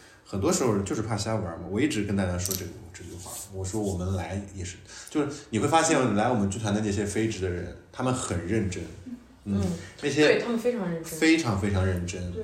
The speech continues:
Speaker 1: 因为我自己是那么过来的，就非常认真。然后那些院校的过来以后，他们会发现，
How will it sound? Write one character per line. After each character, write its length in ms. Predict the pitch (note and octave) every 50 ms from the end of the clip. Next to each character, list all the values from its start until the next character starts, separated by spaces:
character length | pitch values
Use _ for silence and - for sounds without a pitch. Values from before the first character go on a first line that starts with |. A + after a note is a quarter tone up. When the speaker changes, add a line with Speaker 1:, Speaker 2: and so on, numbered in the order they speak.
| - - -
Speaker 1:
因 140 | B2 C3+ D3
为 40 | C3
我 120 | G#2+ G2+
自 180 | F#2+ - - B2+
己 60 | G#2
是 100 | G2 A2
那 40 | A2+
么 80 | A2+ A2
过 240 | - - C3 B2
来 60 | - F2+
的， 100 | F2 F2+ F#2+
就 40 | B2+
非 140 | B2+ -
常 100 | E3+ D#3
认 140 | B2 G#2+ G2
真。 160 | F#2 F#2 F#2
然 140 | F#2 A2 A2+
后 100 | B2+ D3+
那 80 | D#3 D3+
些 120 | - D3
院 140 | D3 D3+ C#3+
校 160 | B2+ C#3 C#3
的 100 | B2+ A2
过 120 | G#2 C3+ B2
来 60 | A2
以 80 | G2+
后， 80 | G2 G#2+
他 80 | G2+ G#2+
们 80 | A2
会 60 | G2+ -
发 120 | A2 G#2+
现， 240 | G#2+ - A#2 G#2 G2